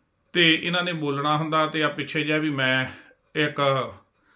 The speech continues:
ਵੀਡੀਓ, ਅਹ, ਸਰਵਣ ਕੀਤੀ। ਵੈਸੇ ਬਹੁਤ ਸਾਰੀਆਂ ਵੀਡੀਓ ਪ੍ਰਚਾਰਕਾਂ ਦੇ ਹੱਕ 'ਚ ਨਹੀਂ, ਇਹਨਾਂ ਨੂੰ ਬਿਲਕੁਲ ਦੱਬਣ ਵਾਸਤੇ ਹੀ ਆਉਂਦੀਆਂ। ਉਹ ਵੀਰ ਨੇ ਵੀਡੀਓ ਬਣਾਈ ਤੇ ਉਹ ਵੀਡੀਓ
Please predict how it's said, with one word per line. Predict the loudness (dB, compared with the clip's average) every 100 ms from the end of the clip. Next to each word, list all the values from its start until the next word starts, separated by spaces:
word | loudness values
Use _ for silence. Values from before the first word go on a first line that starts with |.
| _ _ _ -2
ਵੀਡੀਓ, | 2 2 2 2 2 0 -2
ਅਹ, | -6 -2 -2 -2
ਸਰਵਣ | -2 -2 -4 -6
ਕੀਤੀ। | -4 -2
ਵੈਸੇ | 0 0 0
ਬਹੁਤ | -2 -2 -2
ਸਾਰੀਆਂ | -2 -2 -2 -4
ਵੀਡੀਓ | -4 -4 -4 -2
ਪ੍ਰਚਾਰਕਾਂ | -4 0 0 0 -2 -2
ਦੇ | -2
ਹੱਕ | -4 -4 -4
'ਚ | -4
ਨਹੀਂ, | -4 -4 -6 -6
ਇਹਨਾਂ | -4 -2 -2
ਨੂੰ | -6 -6 -6 -4
ਬਿਲਕੁਲ | -2 -2 -4 -4
ਦੱਬਣ | -4 -4 -2
ਵਾਸਤੇ | -2 -2 -2 -6
ਹੀ |
ਆਉਂਦੀਆਂ। | -4 -8 -8 -10 -12 _ _ _ _ _ _ _ _ _ _ _ _ _ _ _ _ _ 6
ਉਹ | 8 8
ਵੀਰ | 4 2
ਨੇ | 2 4 4 2
ਵੀਡੀਓ | 0 0 2 2 0
ਬਣਾਈ | 0 2 2 0
ਤੇ | -2
ਉਹ |
ਵੀਡੀਓ | -2 -2 0 2 2 0